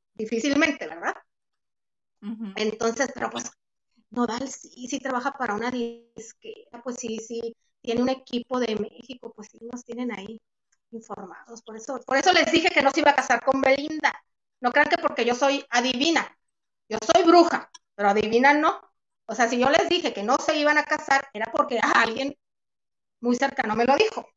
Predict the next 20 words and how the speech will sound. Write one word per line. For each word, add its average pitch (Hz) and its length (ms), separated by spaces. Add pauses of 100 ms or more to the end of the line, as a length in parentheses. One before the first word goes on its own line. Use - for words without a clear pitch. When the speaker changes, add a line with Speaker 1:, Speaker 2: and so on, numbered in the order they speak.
(680)
Speaker 1:
que 214 100
eso 240 120
estaba 247 280
por, 226 360 (1120)
ya 240 460
cambia 285 300
de 254 140
caras, 254 340
a 247 80
mí 247 160
se 277 140
me 277 80
había 247 160
olvidado, 247 400
nada 240 140
más 269 120
les 285 140
quiero, 262 420
les 208 180
quiero 240 280